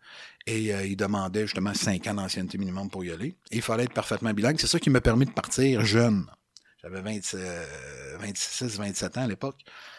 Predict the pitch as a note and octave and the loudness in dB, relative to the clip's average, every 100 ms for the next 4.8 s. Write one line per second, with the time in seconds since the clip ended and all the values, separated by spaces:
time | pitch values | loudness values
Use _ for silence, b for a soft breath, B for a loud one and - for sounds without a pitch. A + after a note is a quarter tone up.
0 | B B B B _ _ - A2+ - G#2+ | B B B B _ _ 0 2 2 2
1 | G#2 G2 - C3 B2 A2 G#2 G#2 G#2+ G2+ | 0 -2 0 4 4 4 2 -2 -2 0
2 | F2+ B2 C#3 G2+ - G2+ F#2+ F#2+ A2 A2 | 0 2 2 0 -2 -4 -4 -2 -2 -2
3 | G#2 F#2 F#2+ - A#2 G#2 - A2 G#2+ F#2+ | -4 -4 -2 0 0 0 -2 0 2 2
4 | F2+ G#2 A2+ - - G2 E2 D#2 | 0 -2 -4 -8 -6 -4 -4 -8